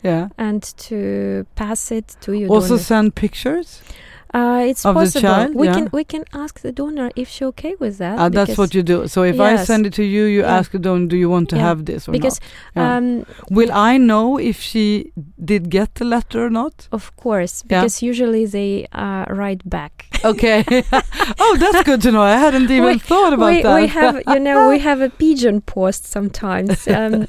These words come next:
Speaker 2: and I, I
Speaker 1: <laughs> Oh,
Speaker 2: need to
Speaker 1: that's
Speaker 2: stop
Speaker 1: lovely.
Speaker 2: it because, you know, um,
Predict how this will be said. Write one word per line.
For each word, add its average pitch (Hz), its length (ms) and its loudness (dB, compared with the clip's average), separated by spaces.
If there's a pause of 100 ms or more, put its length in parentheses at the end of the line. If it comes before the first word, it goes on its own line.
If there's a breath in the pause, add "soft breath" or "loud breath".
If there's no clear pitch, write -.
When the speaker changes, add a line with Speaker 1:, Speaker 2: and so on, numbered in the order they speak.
Speaker 2:
and 247 280 -2
I, - 240 -4 (180)
I - 20 2
Speaker 1:
<laughs> 349 40 2
Oh, - 80 2
Speaker 2:
need 285 100 2
to 262 100 -2
Speaker 1:
that's 240 160 -2
Speaker 2:
stop 247 320 0
Speaker 1:
lovely. 208 60 2 (100)
Speaker 2:
it - 20 -4
because, 226 480 -6
you 226 40 -4
know, 226 180 -4 (420 loud breath)
um, 214 440 -4